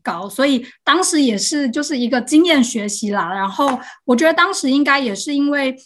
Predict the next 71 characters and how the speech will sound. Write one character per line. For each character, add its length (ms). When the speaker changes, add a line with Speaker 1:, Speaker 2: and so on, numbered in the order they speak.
Speaker 1:
刚 160
好 100
有 100
一 120
群 360
就 120
是 160
很 200
年 220
轻 320
的， 320
呃， 220
一， 140
一 80
群 240
学 240
生， 320
他 100
们 140
也 100
是 160
大 200
概 180
二 160
十 160
多 220
岁、 280
三 180
十 160
多 220
岁， 400
然 100
后 140
这 140
群 200
学 220
生 240
就 140
是 320
也 140
是 160
在 160
做 160
自 140
己 100
的 140
职 180
业 240
规 220
划， 240
因 80
为 100
在 180
新 160
加 120
坡 160
其 140
实 120
很 220
多 140
人 140
都 140
在 260
学 200
中 160
文， 120
即 160
使 160
新 200
加 100
坡 340